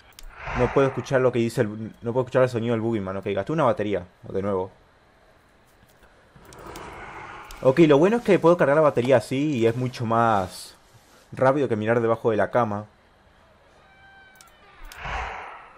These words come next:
Ok, como ven, tiene creo que tres, no, dos formas de abrir el, el, el armario, bueno, el closet. Eh, por arriba,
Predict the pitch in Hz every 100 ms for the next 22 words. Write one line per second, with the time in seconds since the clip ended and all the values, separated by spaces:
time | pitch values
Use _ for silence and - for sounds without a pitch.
0 | _ 143 156 156 143 170 214 196 139 170
1 | 202 196 202 196 180 156 175 - - 135
2 | 135 110 160 175 175 156 135 139 135 120
3 | 120 110 104 101 98 92 - _ _ -
4 | 95 107 123 104 104 92 123 104 85 -
5 | - - - - - - - - - -
6 | - 123 123 123 120 - 127 117 113 135
7 | 180 180 196